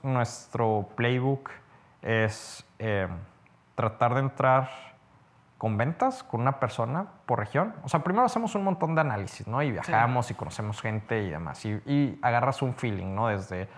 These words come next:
Speaker 1: la parte de números de entender cuántos hospitales hay, cuántos médicos hay, ¿no? Y ese tipo de cosas, a viajar y conocer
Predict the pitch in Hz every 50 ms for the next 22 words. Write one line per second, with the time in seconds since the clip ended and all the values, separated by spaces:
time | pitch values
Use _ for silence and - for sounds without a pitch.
0 | - - - - 98 - - 117 - - 165 147 139 131 139 151 156 165 160 139
1 | 131 120 101 90 - 87 107 104 - 101 101 110 113 120 117 - - - - _
2 | _ _ _ - - 104 107 - - - 131 - - 131 - 131 135 139 - -
3 | 143 175 190 190 - - - - - 92 98 104 - 127 131 127 127 123 - 120
4 | - 131 135 165 185 156 - 135 - - - - - 110 - - 127 - 123 -
5 | - 127 - - 123 120 - 196 220 - - - - - - - - - _ -
6 | - 113 107 107 107 98 95 - - 95 95 110 117 120 117 - - 98 95 95
7 | - - 98 101 104 107